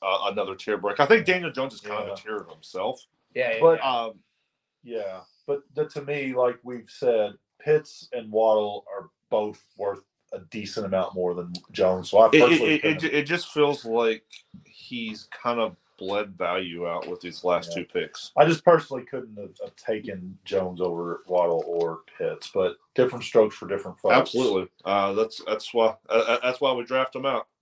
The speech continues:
Speaker 2: Any, any more thoughts on this pick, guys? I know
Speaker 3: I think
Speaker 2: Luigi
Speaker 3: there's just
Speaker 2: and
Speaker 3: other quarterbacks he could have taken to, to get this up for this. It's not, and Jones made
Speaker 2: You
Speaker 3: a
Speaker 2: mean
Speaker 3: big
Speaker 2: late, you mean later on?
Speaker 3: Yeah.
Speaker 2: Okay,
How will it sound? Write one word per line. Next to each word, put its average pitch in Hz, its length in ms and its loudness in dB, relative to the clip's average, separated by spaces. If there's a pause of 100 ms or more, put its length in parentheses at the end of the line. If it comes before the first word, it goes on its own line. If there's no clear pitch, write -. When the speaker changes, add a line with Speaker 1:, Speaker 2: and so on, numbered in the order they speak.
(300)
Speaker 2:
Any, 117 300 -16 (100)
any 120 180 -10
more 117 300 4
thoughts 120 400 6
on 117 120 -8
this 117 320 -12
pick, 120 280 -6
guys? 123 580 -4
I 107 60 -6
know 107 180 -8
Speaker 3:
I 123 60 -4
think 156 100 0
Speaker 2:
Luigi 180 200 -2
Speaker 3:
there's - 120 -8
just 143 140 -6
Speaker 2:
and 131 80 0
Speaker 3:
other 131 140 -4
quarterbacks 120 680 -4
he 113 60 -20
could 113 160 -6
have 107 80 -4
taken 110 500 -10
to, 113 140 -8
to 113 100 -16
get 110 160 -12
this 107 200 -16
up 110 200 -6
for 107 80 -8
this. 101 300 -8
It's - 160 -20
not, 120 240 2 (340)
and 175 120 -2
Jones 208 300 2
made 185 120 4
Speaker 2:
You 214 40 0
Speaker 3:
a - 20 -2
Speaker 2:
mean 233 140 0
Speaker 3:
big 196 40 0
Speaker 2:
late, 165 240 6
you 180 100 -6
mean 170 140 -4
later 143 280 4
on? 165 280 -6
Speaker 3:
Yeah. 139 360 -4
Speaker 2:
Okay, 123 240 -2